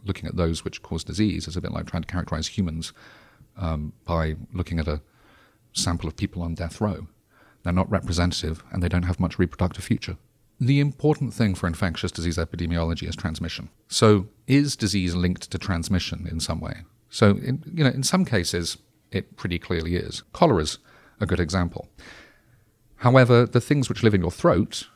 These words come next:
for instance, if they get into your brain, they make you sick and you die, well, you're not gonna be transmitting the disease, and in getting into your brain, they haven't suddenly become more likely to get into another person.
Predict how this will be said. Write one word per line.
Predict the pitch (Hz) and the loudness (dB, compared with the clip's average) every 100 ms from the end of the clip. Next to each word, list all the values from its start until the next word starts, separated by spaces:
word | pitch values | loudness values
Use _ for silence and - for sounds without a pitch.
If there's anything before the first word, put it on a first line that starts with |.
| _ _ _ _ - | _ _ _ _ -8
for | 98 | -4
instance, | 85 - 87 123 - - - _ _ _ _ _ _ - | -4 -4 -4 -4 -4 -8 -10 _ _ _ _ _ _ -2
if | 117 - | 0 2
they | 120 117 104 - - - - _ _ _ _ _ - | 2 4 0 -4 -20 -20 -20 _ _ _ _ _ 0
get | 95 | 0
into | 104 - | 0 -4
your | 85 | -4
brain, | 113 143 78 104 139 _ _ _ _ _ - | 0 0 0 -6 -8 _ _ _ _ _ -2
they | 92 | 0
make | 95 85 | 0 -2
you | |
sick | - 127 127 - - _ _ | -2 0 -2 -4 -16 _ _
and | - 87 82 - | -8 -6 -6 -8
you | 82 | -4
die, | 110 139 80 117 147 _ _ _ _ _ - | 0 0 0 -2 -4 _ _ _ _ _ -2
well, | 131 135 - - _ 95 | 0 0 -2 -12 _ -4
you're | 98 | -2
not | 139 | 0
gonna | 127 117 | -2 -4
be | 101 | -4
transmitting | 104 92 117 104 | -6 -4 -4 -2
the | 85 | -4
disease, | 82 135 87 131 - - _ - | -2 0 0 -4 -6 -14 _ -4
and | 107 101 98 | 0 0 -2
in | 101 98 | -4 -2
getting | 123 113 | 0 0
into | 110 | -2
your | 92 | -2
brain, | 85 127 98 101 | -2 0 2 0
they | 104 87 | -2 -4
haven't | 104 95 - | -2 -4 -4
suddenly | - 107 95 87 | -4 -2 -2 -2
become | 87 98 92 | -4 -4 0
more | 98 | 0
likely | 90 117 - 85 | 0 -4 -4 -8
to | - | -6
get | 87 | -8
into | 87 - | -6 -6
another | 85 87 | -6 -6
person. | 151 160 - | -6 -8 -8